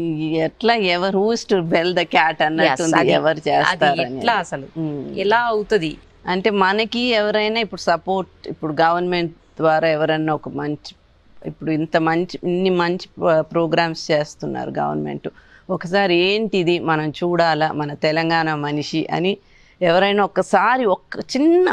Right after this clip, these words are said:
Speaker 1: ఒక్క రోజు ఒక అటెన్షన్ ఇచ్చుంటే ఈ పాటికి సెటిల్ అయిపోయి ఉండేది.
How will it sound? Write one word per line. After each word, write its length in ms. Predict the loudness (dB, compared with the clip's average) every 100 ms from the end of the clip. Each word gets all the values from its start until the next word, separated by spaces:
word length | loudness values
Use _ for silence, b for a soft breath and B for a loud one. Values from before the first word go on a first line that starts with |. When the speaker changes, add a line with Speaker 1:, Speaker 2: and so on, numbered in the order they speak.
| 0
Speaker 1:
ఒక్క 300 | -2 2 4
రోజు 420 | 6 4 2 2
ఒక 420 | 4 4 2 2
అటెన్షన్ 840 | 2 2 0 0 0 0 0 0 0
ఇచ్చుంటే 400 | -2 -4 0 0
ఈ 40 |
పాటికి 420 | 0 -2 -2 -8
సెటిల్ 380 | -6 -8 -6 -6
అయిపోయి 320 | -8 -8 -10
ఉండేది. 300 | -10 -12 -12